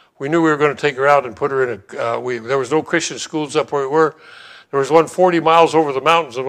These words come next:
we decided we're gonna drive her forty miles over the mountain to go to Christian school the next year.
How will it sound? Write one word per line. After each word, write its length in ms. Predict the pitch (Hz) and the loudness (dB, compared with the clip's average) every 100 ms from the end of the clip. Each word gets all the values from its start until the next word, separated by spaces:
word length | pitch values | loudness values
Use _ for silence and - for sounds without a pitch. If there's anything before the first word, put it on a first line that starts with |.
| 131 | -6
we 240 | 147 139 | -6 -8
decided 440 | 123 131 - 156 143 | -12 -6 0 0 0
we're 80 | |
gonna 180 | 139 139 | -2 -4
drive 320 | 120 151 151 | 0 2 2
her 220 | 147 139 - _ _ _ _ | 2 -4 -6 _ _ _ _
forty 280 | - 160 151 | 2 2 4
miles 340 | 147 151 139 | 2 4 4
over 160 | 143 131 | 0 0
the 60 | |
mountain 260 | 131 147 131 | 0 0 -2
to 80 | 113 | -4
go 180 | 123 131 | -4 -4
to 60 | |
Christian 320 | 104 147 - | -6 -10 -12
school 300 | 113 - 151 | -16 -8 -8
the 80 | 135 | -6
next 280 | 117 113 - | -8 -8 -10
year. 280 | 110 131 | -10 -10